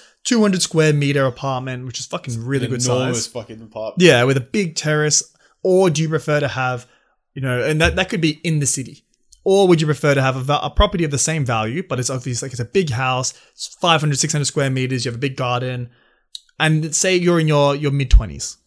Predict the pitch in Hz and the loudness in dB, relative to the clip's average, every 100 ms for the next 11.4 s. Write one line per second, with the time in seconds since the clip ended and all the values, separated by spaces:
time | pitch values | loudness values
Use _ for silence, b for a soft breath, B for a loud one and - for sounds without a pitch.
0 | - 135 117 117 113 - 104 95 95 _ | -8 -6 -4 -6 -8 -8 -12 -16 -18 _
1 | _ _ _ _ _ _ _ _ _ - | _ _ _ _ _ _ _ _ _ -10
2 | 123 117 113 120 113 - - 117 120 113 | -6 -6 -6 -6 -6 -8 -10 -4 -4 -6
3 | 110 107 - _ - - 120 113 - 117 | -12 -16 -20 _ -16 -10 -10 -10 -10 -10
4 | 110 107 104 - 110 104 - _ - 117 | -10 -12 -14 -14 -16 -18 -20 _ -18 -18
5 | 104 98 110 107 101 - - - - 113 | -16 -12 -12 -14 -20 -20 -20 -18 -14 -12
6 | 104 - 107 - 104 110 110 - - 110 | -12 -12 -14 -14 -16 -14 -12 -10 -10 -12
7 | 107 104 98 101 101 101 98 - 101 98 | -14 -14 -16 -20 -18 -18 -18 -20 -20 -20
8 | 98 - 104 - - - - _ _ _ | -20 -20 -20 -18 -18 -18 -20 _ _ _
9 | _ _ _ _ _ _ - 147 139 135 | _ _ _ _ _ _ -10 -4 -4 -4
10 | 170 117 _ - 131 151 151 233 160 156 | -6 -8 _ -8 -2 0 0 -2 0 -2
11 | 131 123 - | -2 -8 -12